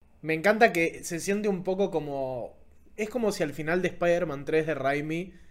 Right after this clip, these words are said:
Peter se hubiese quedado con el traje negro. Es un poco como esa, como esa utilización del bien, por ahí, de un concepto que en sí mismo es como malvado o oscuro,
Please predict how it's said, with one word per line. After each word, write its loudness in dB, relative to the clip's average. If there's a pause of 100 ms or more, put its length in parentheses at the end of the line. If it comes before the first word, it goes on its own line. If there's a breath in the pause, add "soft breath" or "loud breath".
(180 soft breath)
Peter 0
se -4
hubiese -2
quedado 0
con -6
el -6
traje -6
negro. -8
Es -8
un -6
poco 2
como -6
esa, -2 (380 soft breath)
como -2
esa 2
utilización 2
del 0
bien, 4
por 2
ahí, 2 (300 loud breath)
de 4
un 0
concepto 0
que -4
en -4
sí -4
mismo -6
es -4
como -8
malvado 0
o 0
oscuro, -4